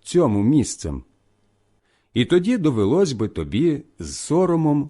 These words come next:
посісти останнє місце. А навпаки, коли тебе запросять, іди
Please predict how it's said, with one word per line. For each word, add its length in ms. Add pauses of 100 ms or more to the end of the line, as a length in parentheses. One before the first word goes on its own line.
посісти 800
останнє 680
місце. 560 (920)
А 140
навпаки, 720 (800)
коли 300
тебе 380
запросять, 880 (240)
іди 580